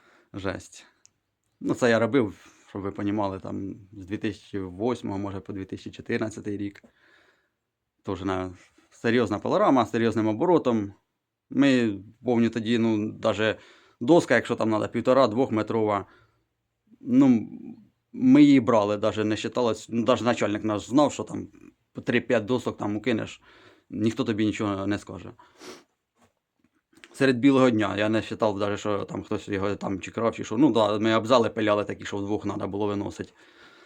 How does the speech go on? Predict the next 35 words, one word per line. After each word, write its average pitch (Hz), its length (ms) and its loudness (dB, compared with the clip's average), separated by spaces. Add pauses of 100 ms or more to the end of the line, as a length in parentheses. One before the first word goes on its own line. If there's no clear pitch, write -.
(540)
Ніхто 104 260 -2
його 101 120 2
теж 107 180 -2
не 104 140 0
считав, 101 420 -4
то 98 220 -2 (140)
там 85 180 -10
з 113 60 0
абзалів, 120 440 4 (460)
<laughs> - 100 -2 (180)
з 117 200 -2
абзалів 135 380 4
сороковку 131 640 2
пиляли, 101 380 -2
щоб 98 160 -12
ви 95 120 -8
понімали. 101 540 0 (480)
Ну 147 80 -4
то - 100 -14
таке, 107 220 -4
були 107 280 -2
времена, 104 500 -2 (100)
щас, - 240 -10
конечно, 90 380 -8
такого 92 300 -14
вже 92 140 -8
нема. 117 280 -4 (1400)
Так 165 160 -6
що 180 120 6
ото 180 160 4
такі 190 220 0
справи. 139 500 6 (480)
Так 135 140 2
що, 139 140 0
хто 135 760 4